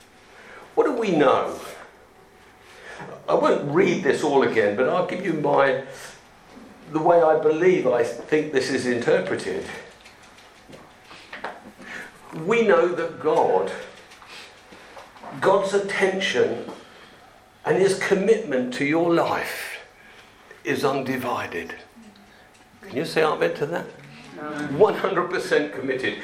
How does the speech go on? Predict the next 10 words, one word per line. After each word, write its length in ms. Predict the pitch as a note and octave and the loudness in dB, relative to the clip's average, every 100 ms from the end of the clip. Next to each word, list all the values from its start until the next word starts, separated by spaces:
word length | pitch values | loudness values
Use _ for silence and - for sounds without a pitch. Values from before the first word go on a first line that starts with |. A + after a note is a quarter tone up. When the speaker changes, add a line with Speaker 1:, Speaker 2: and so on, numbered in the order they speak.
| - | -8
Speaker 1:
He 140 | E3 D#3+ | -2 2
is 160 | C3+ C3 | 2 0
one 420 | C3+ G#3+ G#3 G3 | 2 4 4 2
hundred 600 | - G3+ - C3+ C3 - - - - | 0 0 2 2 0 -6 -14 -20 -10
percent 480 | - C#3 - F3 F3 | -4 0 2 2 2
committed 540 | - D#3 F#3 - B2 - | 0 0 0 -2 -4 -6
to 100 | C#3 | -4
your 240 | D3+ D#3+ | 2 4
Speaker 2:
Amen. 120 | G#3 - | 4 0
Speaker 1:
success 680 | A3 A3 G#3 - - - | -2 0 2 2 0 -6